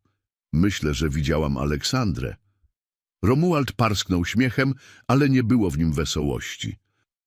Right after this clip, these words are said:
„Marlena, ona jest pielęgniarką. Pielęgniarki nie jeżdżą limuzynami”. „Więc może mi wyjaśnisz,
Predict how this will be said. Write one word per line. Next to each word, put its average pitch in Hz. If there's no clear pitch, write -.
„Marlena, 87
ona 110
jest 110
pielęgniarką. 113
Pielęgniarki 123
nie 131
jeżdżą 101
limuzynami”. 76
„Więc 95
może 117
mi 120
wyjaśnisz, 110